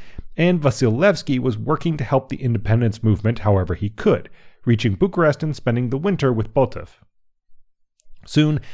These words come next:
Levski and another revolutionary, Lubin Karavelov, were both captured and imprisoned, while Cheti attacks in Ottoman Bulgaria continued with similar lack of success to those before. Soon, though, Levski and Karavelov were free and organizing once again.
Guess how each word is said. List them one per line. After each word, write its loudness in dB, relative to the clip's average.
Levski 0
and 0
another 0
revolutionary, -2
Lubin -2
Karavelov, 0
were -2
both 0
captured 0
and 4
imprisoned, 0
while -2
Cheti 0
attacks 0
in 2
Ottoman 0
Bulgaria 0
continued 0
with 0
similar 2
lack 0
of -2
success -6
to -12
those -4
before. -10
Soon, 2
though, 4
Levski 0
and -2
Karavelov 2
were 0
free -2
and 0
organizing 2
once -6
again. -4